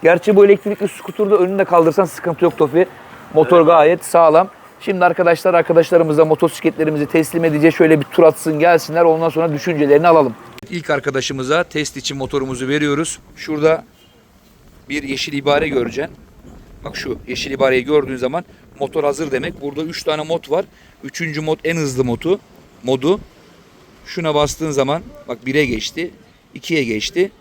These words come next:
Speaker 1: üçe geçti. Tamam mı? Diyelim kapattın, açtın. Bak, şurada bu yazı yok. Tamam mı? Şu moda basıyorsun. Bastığın zaman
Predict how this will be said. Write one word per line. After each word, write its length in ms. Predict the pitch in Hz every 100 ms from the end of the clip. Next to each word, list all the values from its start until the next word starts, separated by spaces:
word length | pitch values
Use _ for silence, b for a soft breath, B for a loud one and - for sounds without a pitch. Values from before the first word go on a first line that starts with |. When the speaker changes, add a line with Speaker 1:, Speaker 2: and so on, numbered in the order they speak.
| _ - - -
Speaker 1:
üçe 260 | 160 - 147
geçti. 380 | 117 104 104 104
Tamam 280 | 175 226 156
mı? 160 | 107 98 - B B
Diyelim 300 | 160 165 170
kapattın, 580 | - 170 147 - - 160 - - _ _ _ - -
açtın. 520 | 165 151 - 147 175 _ _ _ _ _ - - - - _ - - -
Bak, 120 | 127
şurada 260 | 156 147
bu 60 | 143
yazı 300 | 147 143 143
yok. 180 | 147 185 - _ -
Tamam 260 | 165 208
mı? 180 | 139 110 98
Şu 160 | 165
moda 280 | 143 139 143
basıyorsun. 580 | 143 - 170 135 170 196 - _ _ _ _ _ _ _ _ 139
Bastığın 420 | 151 - - 165
zaman 340 | 147 139 180